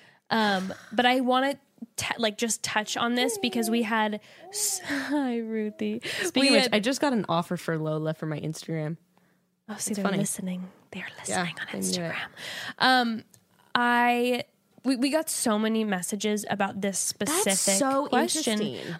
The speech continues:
Speaker 1: Um, a lot of people struggling, saying that they are uncomfortable with how much their partner watches porn or feel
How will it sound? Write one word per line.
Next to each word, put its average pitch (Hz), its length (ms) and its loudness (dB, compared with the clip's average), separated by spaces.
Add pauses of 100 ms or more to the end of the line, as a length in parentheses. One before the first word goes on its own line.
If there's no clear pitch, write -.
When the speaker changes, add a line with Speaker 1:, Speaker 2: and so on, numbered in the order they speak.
Speaker 1:
Um, 226 220 2
a 220 80 2
lot 220 320 2
of 277 100 -4
people 240 300 -4
struggling, 202 640 -2
saying 202 400 -2
that 196 320 -2 (120)
they 185 560 0
are 185 240 0
uncomfortable 202 800 -4
with 190 160 -2
how 202 200 -4
much 190 200 -4
their 202 120 -4
partner 196 340 -2
watches 190 340 -4
porn 190 500 -2
or 185 80 -6
feel 208 440 0